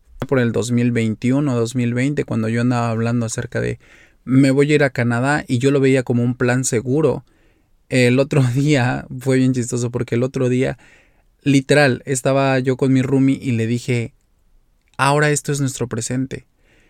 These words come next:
Y por eso les digo, o sea, sí es importante proyectarnos en un futuro, pero es muy, muy importante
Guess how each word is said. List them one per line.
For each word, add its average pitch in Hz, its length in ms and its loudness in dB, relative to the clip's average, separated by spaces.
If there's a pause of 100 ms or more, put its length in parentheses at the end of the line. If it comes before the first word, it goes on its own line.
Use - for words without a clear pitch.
(260)
Y 180 120 4
por 208 120 6
eso 226 100 6
les 214 220 6
digo, 180 300 4
o 139 100 -2
sea, 160 160 2
sí 175 160 0
es 190 80 2
importante 170 840 2
proyectarnos 156 720 0
en 151 160 0
un 156 140 0
futuro, 151 600 0
pero 135 200 2
es 139 120 -6
muy, 160 500 2
muy 165 240 0
importante 139 760 -4